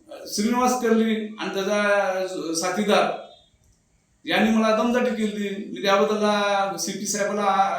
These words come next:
अं, अर्ज केला होता, एमआयडीसी वाला त्यांना बोलून घेतले, ते स-, माझे कागदपत्र दाखवले, ते येऊन, अं, सांगितलं "साहेब, आमचा काय संबंध नाही, यापुढे आम्ही त्या भागात, अं, म्हणजे जमिनीच्या बाबतीत आम्ही काय मध्ये पण नाही", बोलले. आज ते पडद्यामागनं हा खेळ चालू आहे त्याचा.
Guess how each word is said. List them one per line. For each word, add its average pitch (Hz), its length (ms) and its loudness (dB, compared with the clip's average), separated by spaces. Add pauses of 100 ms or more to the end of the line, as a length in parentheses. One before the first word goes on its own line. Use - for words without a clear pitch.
अं, 156 680 -6
अर्ज 202 120 -4
केला 196 220 -2
होता, 185 400 0
एमआयडीसी 190 320 -4
वाला 190 140 -4
त्यांना 190 280 -4
बोलून 202 280 -2
घेतले, 202 260 -4
ते 185 240 -4
स-, - 100 -10 (100)
माझे 180 240 -6
कागदपत्र 190 520 -4
दाखवले, 190 560 -2 (600)
ते 180 160 -2
येऊन, 208 380 0
अं, 202 160 2
सांगितलं 208 420 0
"साहेब, 185 260 -2
आमचा 170 220 -4
काय 170 180 -4
संबंध 165 360 -6
नाही, 170 160 -6
यापुढे 151 280 -4
आम्ही 156 220 -6
त्या 156 500 -6
भागात, 135 480 -8
अं, 123 80 -8
म्हणजे 127 240 -10
जमिनीच्या 135 460 -10 (240)
बाबतीत 131 400 -10
आम्ही 127 240 -10
काय 127 80 -10
मध्ये 120 220 -10
पण 120 160 -14
नाही", 139 200 -12
बोलले. 220 540 -4 (420)
आज 170 220 0
ते 190 280 -2
पडद्यामागनं 175 840 -4
हा 196 60 -6 (100)
खेळ 190 160 -2
चालू 190 180 -2
आहे 190 100 -4
त्याचा. 135 220 -8